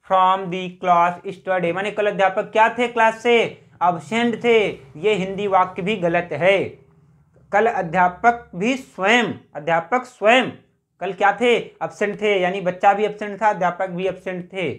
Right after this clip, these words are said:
ठीक है, ये चीज़ें ध्यान रखेंगे। तो क्या होना चाहिए सही, ये सेंटेंस जो हमने लिखा है, "The teacher absented from the class yesterday", इसको रॉन्ग माना जाएगा। राइट क्या होगा,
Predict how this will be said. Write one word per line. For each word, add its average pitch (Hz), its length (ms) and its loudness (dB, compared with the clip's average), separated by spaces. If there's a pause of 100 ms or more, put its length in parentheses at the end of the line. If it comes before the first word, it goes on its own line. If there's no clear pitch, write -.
(280)
ठीक 202 120 -4
है, 220 80 0
ये 190 200 2
चीज़ें 202 300 -6
ध्यान 180 180 4
रखेंगे। 190 440 -2 (300)
तो - 60 -20
क्या 180 160 4
होना 214 260 4
चाहिए 214 220 -2
सही, 214 500 -4 (200)
ये 185 200 -2
सेंटेंस 196 400 -4
जो 196 80 2
हमने 196 160 0
लिखा 190 260 4
है, 196 120 6
"The 180 140 0
teacher 190 580 0 (380)
absented 180 680 -6 (320)
from 175 280 2
the 175 120 -4 (120)
class 165 340 2
yesterday", 180 840 -2 (240)
इसको 151 360 -10
रॉन्ग 147 400 0
माना 117 280 -6
जाएगा। 92 440 -12 (200)
राइट 190 340 2
क्या 226 140 4
होगा, 226 300 6